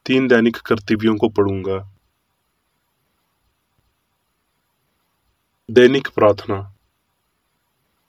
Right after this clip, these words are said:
प्रत्येक दिन प्रार्थना करने के लिए इस चर्च के प्रत्येक सदस्य का कर्तव्य होगा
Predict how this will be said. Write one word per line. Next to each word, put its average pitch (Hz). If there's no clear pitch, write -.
प्रत्येक 156
दिन 175
प्रार्थना 139
करने 135
के 151
लिए 147
इस -
चर्च 135
के 131
प्रत्येक 131
सदस्य 123
का 127
कर्तव्य 123
होगा 113